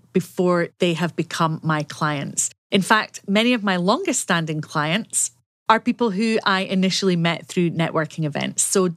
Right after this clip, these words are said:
never underestimate how transformational networking can be for your business. And if you're feeling super brave, then you might even want to think about hosting your own event. It can be seriously worthwhile. Yes, it can feel intimidating or daunting,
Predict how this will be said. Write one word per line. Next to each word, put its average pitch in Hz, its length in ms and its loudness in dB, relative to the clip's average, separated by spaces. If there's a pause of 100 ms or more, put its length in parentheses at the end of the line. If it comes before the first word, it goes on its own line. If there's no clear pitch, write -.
never 254 400 2
underestimate 196 680 -2
how 175 120 -2
transformational 170 960 -2
networking 160 500 -2
can 160 200 0
be 165 200 0
for 160 160 -4
your 151 160 -2
business. - 540 -4 (480)
And 214 120 4
if 247 160 0
you're 254 120 0
feeling 202 340 0
super 370 460 2
brave, 170 480 -4 (180)
then 208 300 2
you 214 100 0
might 285 200 0
even 269 200 -2
want 185 160 2
to 180 80 -8
think 175 160 -2
about 156 200 -2
hosting 170 340 -2
your 156 180 0
own 254 180 2
event. - 520 -6 (320)
It 226 120 4
can 220 160 0
be 208 120 2
seriously 220 720 2
worthwhile. 160 720 0
Yes, 190 400 0
it - 100 -6
can 190 140 0
feel 180 260 0
intimidating 247 720 0
or 156 100 -2
daunting, 233 680 0